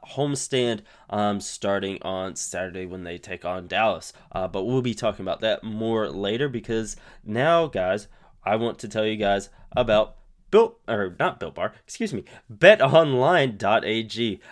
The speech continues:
Um, it's the only place that we trust to do our sports betting, and of course, Bet online is the fastest and easiest way to bet on all of your sports action. Football might be over, but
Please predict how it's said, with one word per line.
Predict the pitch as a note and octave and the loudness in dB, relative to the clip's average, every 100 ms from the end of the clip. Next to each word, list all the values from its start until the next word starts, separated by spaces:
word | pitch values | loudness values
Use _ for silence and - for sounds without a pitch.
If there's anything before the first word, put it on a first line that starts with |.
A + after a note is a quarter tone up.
| - | -8
Um, | G2+ G2+ G2+ | -4 -2 -4
it's | - G#2 | -10 -10
the | - - | -10 -4
only | E3+ F3 F3 D#3 | 4 4 4 0
place | C#3 B2+ - | 0 0 2
that | A#2+ | 0
we | A2 A#2 | 0 -2
trust | A2+ A#2 G#2+ - - | -2 0 0 -2 -12
to | - G#2+ | -10 -8
do | G#2+ G#2+ | -6 0
our | G#2+ G#2 | 0 0
sports | - A2 F#2+ - | -4 -6 -6 -2
betting, | G#2+ G#2+ G#2 | -2 0 -2
and | E3+ D3+ | 0 0
of | - | 0
course, | A2+ G#2 | -4 -2
Bet | - G#2+ | 0 2
online | G2+ G2 G2 G2+ | 2 2 0 -2
is | A#2+ B2 G#2+ | -2 -2 -2
the | G#2 | -6
fastest | G#2 G2 G2 G2+ F2+ | 0 0 -2 -8 -10
and | D#2+ E2 | -10 -8
easiest | G2+ F#2 F#2+ - | -10 -8 -10 -6
way | F#2+ | -6
to | - | -6
bet | F#2 F#2 - | -8 -6 -6
on | F#2 - | -8 -2
all | A2+ G#2+ | -2 -2
of | G2 | -4
your | F#2+ | -10
sports | - G2 - - | -10 -10 -8 -4
action. | A2 - A2 G2+ - | -4 -4 -10 -12 -18
Football | - A2 - A2 | -10 -6 0 0
might | A2 - | 0 -2
be | A2 A#2+ | -4 -2
over, | B2 B2+ - - - - | -2 -4 -8 -20 -6 2
but | C#3+ - | 2 2